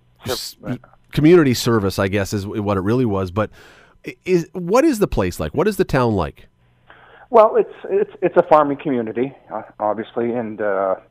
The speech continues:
Speaker 2: you know, maj-, um, majority of the people are farmers, and, uh,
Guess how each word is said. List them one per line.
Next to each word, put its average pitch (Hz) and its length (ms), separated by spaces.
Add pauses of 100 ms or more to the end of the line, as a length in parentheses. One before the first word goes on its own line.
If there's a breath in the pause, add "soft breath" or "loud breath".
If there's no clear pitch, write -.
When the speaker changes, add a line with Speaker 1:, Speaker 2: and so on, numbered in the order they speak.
(120)
Speaker 2:
you 110 680
know, 98 240 (340)
maj-, 110 300
um, 101 460 (300 loud breath)
majority 135 380
of 120 60
the - 60
people 127 260
are 110 200
farmers, 120 420 (380)
and, 101 380
uh, 92 360